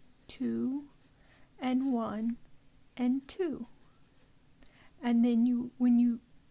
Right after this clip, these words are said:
turn, you would do that, you'd do the same. These would all be one. This whole row going down are all one. And then this would be two, same. And this would be one.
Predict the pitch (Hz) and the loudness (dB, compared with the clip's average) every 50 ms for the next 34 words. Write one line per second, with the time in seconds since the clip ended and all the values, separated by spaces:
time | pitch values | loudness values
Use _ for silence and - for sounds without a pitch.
0 | _ _ - - - 392 392 349 254 247 262 285 302 277 247 262 269 240 240 269 | _ _ -6 0 2 2 4 4 4 2 2 2 0 0 0 -2 -2 -2 -2 0
1 | 254 247 247 233 - - 233 240 240 226 233 - - - - - - - - - | 0 0 0 -2 -2 -2 0 0 0 -2 -4 -8 -16 -20 -20 -20 -20 -14 -4 0
2 | 247 240 226 247 277 285 - - 339 285 233 208 220 233 240 240 240 240 240 - | 0 0 0 0 -4 -4 -4 -2 -2 0 0 0 0 2 2 2 2 2 0 -2
3 | - 262 - - - 226 233 233 233 240 285 302 320 320 294 254 240 233 247 294 | -6 -8 -8 -4 -4 -2 0 0 0 0 0 0 0 0 0 0 0 0 -2 -4
4 | 370 - - - - - - 233 233 - - - 254 247 254 254 285 269 247 240 | -6 -8 -14 -20 -12 -6 -4 -4 -4 -6 -8 -6 -4 -4 -2 -2 -2 -2 -2 -2
5 | 247 254 240 - - 262 254 247 247 254 277 277 277 233 220 214 226 233 254 254 | -2 -4 -6 -6 -4 -2 0 2 2 2 0 0 -4 -4 -4 -4 -4 -4 -4 -2
6 | 233 220 214 220 240 285 277 240 240 269 320 - - - - - - - - - | -2 -2 -2 -2 -2 -2 -2 -2 -4 -4 -6 -10 -18 -20 -20 -20 -20 -14 -6 0
7 | 226 233 240 240 226 226 208 - - - - 247 233 - - 294 - - - - | 2 4 4 4 2 2 0 -2 -6 -8 -10 -12 -10 -8 -8 -8 -8 -8 -10 -8
8 | - 302 269 262 269 294 359 - - - - - - - - _ - - - - | -6 -4 -4 -4 -4 -6 -6 -10 -14 -20 -20 -20 -20 -20 -20 _ -20 -20 -20 -20
9 | - - - - 262 226 220 220 226 254 330 349 - - _ - - - - - | -20 -20 -14 -10 -6 -6 -4 -2 -2 -2 -4 -6 -10 -20 _ -20 -20 -20 -20 -20
10 | - - _ _ _ - - - - - - - - - 226 226 226 226 - 220 | -20 -20 _ _ _ -20 -20 -20 -20 -20 -20 -18 -10 -6 -2 0 0 0 0 -2
11 | - - - 247 226 - - 262 277 285 285 349 349 262 - - 208 | -6 -8 -10 -10 -8 -4 -2 -2 -2 0 0 0 0 0 -2 -4 -8